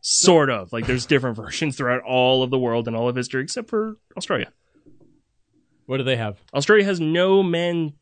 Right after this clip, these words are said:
Speaker 1: like, no lycanthropy legends. They're, like, the only continent that doesn't. Except of Antarctica, obviously.
Speaker 2: Like, no people turning into any kind of animals?
Speaker 1: I mean, there's, like,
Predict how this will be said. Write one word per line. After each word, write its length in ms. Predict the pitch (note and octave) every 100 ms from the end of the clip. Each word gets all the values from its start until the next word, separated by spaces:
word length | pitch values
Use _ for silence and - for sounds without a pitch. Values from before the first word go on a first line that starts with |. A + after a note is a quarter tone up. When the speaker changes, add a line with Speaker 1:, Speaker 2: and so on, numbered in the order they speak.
| _ _ _
Speaker 1:
like, 200 | D3 C3+
no 160 | C#3 D3+
lycanthropy 540 | D3 C3+ D3+ C3+ B2
legends. 460 | A2 G#2+ F#2+ G#2+ -
They're, 180 | A#2 A2+
like, 260 | A#2+ A2+
the 80 | B2
only 180 | A#2+ A#2+
continent 360 | A2 A2+ G#2+ G#2
that 60 | F#2+
doesn't. 300 | F#2+ - _ _ _ _ _ -
Except 240 | B2+ A2+
of 80 | F#2+ - -
Antarctica, 400 | A2 F#2+ F#2+ F#2+
obviously. 380 | D#2+ E2+ - - _ _ _ _
Speaker 2:
Like, 160 | D#3+ E3+
no 140 | G#3
people 200 | A3 A#3 G#3+
turning 260 | A#3 A3+
into 180 | A3+ F3+
any 180 | D3 G#3+
kind 160 | C4 A#3+
of 80 |
animals? 400 | F#3 A#3 D#4+ E4+
Speaker 1:
I 100 | D3+
mean, 120 | F3 F#3
there's, 140 | F#3
like, 180 | F#3